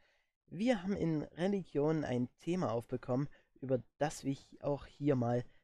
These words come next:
reden möchten. Ähm, denn wir haben, äh, wir müssen eine Standpunktrede formulieren, nämlich zu der These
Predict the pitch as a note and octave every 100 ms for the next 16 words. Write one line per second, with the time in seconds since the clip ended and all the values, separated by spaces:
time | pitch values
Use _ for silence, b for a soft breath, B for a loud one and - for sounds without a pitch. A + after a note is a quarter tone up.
0 | b _ - A3+ C4+ A#2 C#3+ - - E2+
1 | - _ _ _ _ _ _ D3+ E3 F3
2 | F3 E3+ - C#3 D#3 A#3 C4 D#3+ B2 F#3
3 | F3 D3 D#3 D#3 D3+ - _ _ _ _
4 | C3+ C3+ C3 C3 B2+ - - _ _ _
5 | _ _ C#3 D#3 D#3+ B2 C3 C3 - D3+
6 | F3+ - C#3 B2 A#2+ A#2 A#2 A2+ B2+ B2
7 | A#2+ C3+ C3+ b b b b C3 D#3 E3
8 | D3 - - _ - C3 A#2 - - C3+
9 | C#3 C3 C3